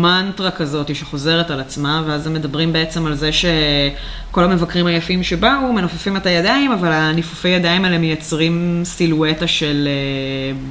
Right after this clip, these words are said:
בור נחשים על הקיר. עכשיו, בתור קהל, זה לא הדבר שאתה רוצה שיחשבו עליך אולי. מה שמעניין זה שבתוך הופעה, רוב הסיכויים שאתה תמשיך לנופף את הידיים בהיסטריה בשלב הזה ותעשה את התצורה הזאת שהם מדברים עליה בדיוק, ככה שאתה בעצם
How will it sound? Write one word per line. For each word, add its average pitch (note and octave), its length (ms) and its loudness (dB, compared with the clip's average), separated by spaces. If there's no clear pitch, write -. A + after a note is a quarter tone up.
בור E3 220 4
נחשים D#3 720 0
על B2 100 -4
הקיר. C3 340 -2
עכשיו, D3 360 -2
בתור D#3+ 300 -2
קהל, F#3+ 480 2
זה F#3 180 -4
לא D#4+ 200 -2
הדבר F#4 160 -2
שאתה - 140 -2
רוצה D4 220 -2
שיחשבו G#3+ 540 -2
עליך D#3+ 280 0
אולי. C#3 400 0
מה F#3+ 200 4
שמעניין A3+ 320 2
זה C#4 60 0
שבתוך G3+ 440 0
הופעה, A#3 480 2
רוב A3 240 6
הסיכויים A3 360 2
שאתה F#3+ 200 2
תמשיך F#3+ 320 2
לנופף F3+ 400 2
את - 40 -12
הידיים E3 380 2
בהיסטריה G3 420 2
בשלב D#3+ 380 2
הזה D#3+ 160 2
ותעשה D3+ 440 0
את D#3+ 100 0
התצורה D#3 480 0
הזאת D3+ 220 0
שהם D#3 120 -2
מדברים D3 340 0
עליה D3+ 180 2
בדיוק, C#3 460 2
ככה - 180 -6
שאתה C#3+ 200 -2
בעצם E3+ 440 0